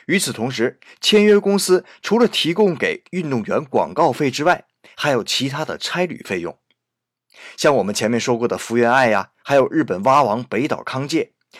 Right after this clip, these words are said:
这些人啊，都是职业选手，选择和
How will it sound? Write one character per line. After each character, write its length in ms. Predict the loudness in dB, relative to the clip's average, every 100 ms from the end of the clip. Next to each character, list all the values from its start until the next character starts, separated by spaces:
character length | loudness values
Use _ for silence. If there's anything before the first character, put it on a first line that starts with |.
| -6
这 120 | 0
些 140 | 2 4
人 200 | 2 0
啊， 140 | -2 _ 2
都 120 | 2
是 140 | 2
职 280 | -4 -4 0
业 160 | 2 2
选 200 | 0 -2
手， 260 | -4 -8 _ _ -16
选 220 | 0 2 6
择 140 | 4
和 260 | 4 -2